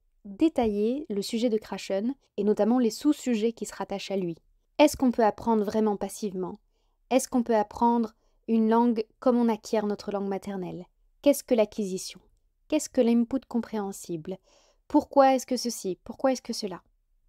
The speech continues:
Et en fouillant, en cherchant cette personne-là,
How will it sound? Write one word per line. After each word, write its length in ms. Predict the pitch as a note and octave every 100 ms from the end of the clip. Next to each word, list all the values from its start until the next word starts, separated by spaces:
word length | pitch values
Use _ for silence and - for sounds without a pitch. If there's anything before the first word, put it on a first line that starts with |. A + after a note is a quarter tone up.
| _ _
Et 120 | B3
en 100 | F4
fouillant, 560 | G#4+ - B3 F#3+ F3+ B3 - _
en 180 | C#4+ F#4
cherchant 440 | - D4 - B3+
cette 220 | A3+ A3
personne-là, 640 | - F#3 - G3 E3+ E3